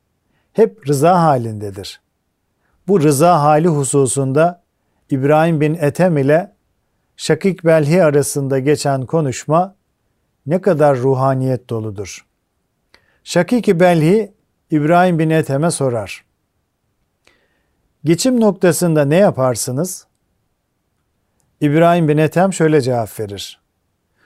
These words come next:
"Bulunca şükrederiz, bulamayınca sabrederiz." Şakik Belhi, "Horasan'ın köpekleri de böyle yapar." deyince bu defa İbrahim bin Ethem sorar.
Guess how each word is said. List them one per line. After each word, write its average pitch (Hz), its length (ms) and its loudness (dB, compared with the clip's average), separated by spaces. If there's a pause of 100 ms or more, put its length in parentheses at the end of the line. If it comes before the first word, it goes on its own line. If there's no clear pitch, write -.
(260)
"Bulunca 175 400 2
şükrederiz, 135 920 0 (920)
bulamayınca 143 600 0
sabrederiz." 104 880 -6 (840)
Şakik 160 500 -4
Belhi, 151 560 0 (1040)
"Horasan'ın 180 560 0
köpekleri 185 640 0
de 196 140 2
böyle 139 260 2
yapar." 127 400 -2
deyince 165 580 0 (840)
bu 170 120 0
defa 151 580 2 (240)
İbrahim 139 540 0
bin 120 120 -4
Ethem 143 400 -2
sorar. 117 560 -6